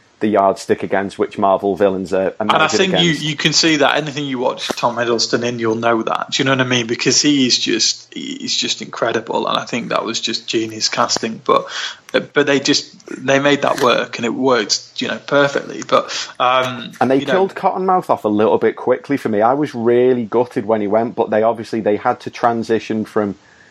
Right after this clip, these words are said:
Speaker 1: Cottonmouth as the
Speaker 2: Yeah.
Speaker 1: bad to Dillard as the bad, and then it comes out that after all this, it's Diamondback. He's been the player in the, he's been in the shadows, hasn't he, controlling everyone else,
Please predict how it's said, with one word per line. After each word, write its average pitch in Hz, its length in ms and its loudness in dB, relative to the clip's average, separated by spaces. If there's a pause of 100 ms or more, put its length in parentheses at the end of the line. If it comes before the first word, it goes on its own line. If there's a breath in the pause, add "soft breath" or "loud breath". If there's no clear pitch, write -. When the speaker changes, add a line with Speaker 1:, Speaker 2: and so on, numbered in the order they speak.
(320 soft breath)
Speaker 1:
Cottonmouth 123 520 0
as - 40 0
the 156 60 2
Speaker 2:
Yeah. 143 320 2
Speaker 1:
bad 95 320 0 (100)
to 110 140 -4
Dillard 117 580 2
as 110 140 -4
the 113 80 2
bad, 95 380 2
and 104 160 2
then 98 100 4
it - 100 -2
comes 104 280 -2
out 101 180 6
that 101 120 4
after 107 360 4
all 104 180 6
this, 104 280 2
it's 101 140 -6
Diamondback. 104 680 0
He's 104 220 -4
been 101 180 -2
the 95 80 -4
player 98 400 2
in 98 100 -2
the, 98 200 -2 (100)
he's - 140 -6
been 101 160 -2
in 98 80 -4
the 98 80 -6
shadows, 101 480 2
hasn't 101 260 2
he, 101 60 -4
controlling 98 560 -2
everyone 98 320 -2
else, 95 420 -6